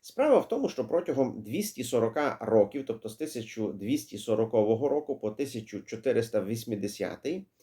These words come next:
Московське князівство залишалося під владою монголо-татар, Золотої Орди.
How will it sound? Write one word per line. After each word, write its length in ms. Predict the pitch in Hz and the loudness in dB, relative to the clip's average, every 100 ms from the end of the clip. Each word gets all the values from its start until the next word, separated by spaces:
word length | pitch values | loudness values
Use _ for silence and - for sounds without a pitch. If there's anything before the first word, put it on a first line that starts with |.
| _ - _ - | _ -20 _ -2
Московське 540 | 135 - 320 - 147 | -2 0 -6 -6 -8
князівство 680 | - 135 131 220 - 165 135 | 2 2 2 0 -4 -2 2
залишалося 680 | 131 123 - 196 185 - 147 | 4 2 0 0 0 0 -4
під 180 | 127 | -2
владою 800 | 107 110 139 170 160 151 143 135 - _ _ | -2 0 2 2 0 0 0 -2 -6 _ _
монголо-татар, 840 | 127 135 123 127 117 107 104 87 - | 0 2 2 2 2 0 -2 -4 -6
Золотої 560 | 110 123 135 123 127 113 | -2 4 4 4 0 2
Орди. 440 | 117 110 95 80 | 2 2 2 -2